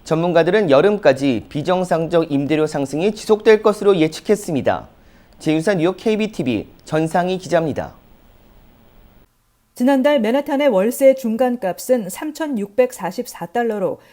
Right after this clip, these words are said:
Speaker 2: 부동산 감정평가사 밀러, 세뮤얼 등이 보유한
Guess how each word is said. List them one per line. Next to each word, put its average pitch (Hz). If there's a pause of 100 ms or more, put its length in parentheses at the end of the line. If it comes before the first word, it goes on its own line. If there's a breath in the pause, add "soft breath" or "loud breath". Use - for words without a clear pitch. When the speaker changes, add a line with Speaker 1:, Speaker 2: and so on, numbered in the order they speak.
(160 soft breath)
Speaker 2:
부동산 277
감정평가사 233
밀러, 185 (200 soft breath)
세뮤얼 262
등이 220
보유한 226